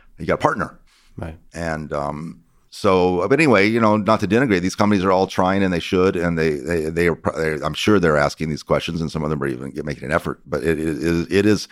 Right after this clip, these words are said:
Speaker 1: partly a respect the culture as you are a te-, as a technology person. You gotta blend your technology with cultural, with, with cultural,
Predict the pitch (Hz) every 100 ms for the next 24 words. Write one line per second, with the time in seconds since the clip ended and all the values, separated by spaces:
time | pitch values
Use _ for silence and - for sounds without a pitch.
0 | - - 107 95 87 85 80 - 104 -
1 | - 117 - 78 73 71 76 71 69 -
2 | 76 69 71 71 80 90 69 71 62 64
3 | 78 82 80 85 98 101 85 73 87 78
4 | 73 73 76 64 - - 80 - 73 67
5 | - - - _ _ _ 85 78 85 -
6 | 82 78 71 50